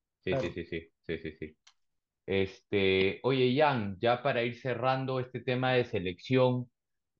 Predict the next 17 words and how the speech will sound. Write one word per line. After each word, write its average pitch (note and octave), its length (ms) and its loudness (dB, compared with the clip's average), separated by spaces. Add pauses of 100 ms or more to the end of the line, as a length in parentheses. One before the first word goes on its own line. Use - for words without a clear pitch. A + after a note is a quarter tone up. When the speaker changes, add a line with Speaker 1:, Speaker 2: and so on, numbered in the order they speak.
(160)
Speaker 1:
va-, G2+ 200 0
vas-, A2 320 2
tu G#2 120 -2
vasto C3+ 440 2
conocimiento, B2 1120 0 (500)
¿tú G3 200 -10
quién G#3+ 320 -2
crees D#3+ 680 0 (440)
que A2+ 180 2
pinta C#3+ 460 0
ser C3+ 480 -2
el A2 220 -2
delantero A#2+ 1000 2
nueve B2 420 0
de A#2 140 2
la G2 160 -4
selección? E2+ 680 -6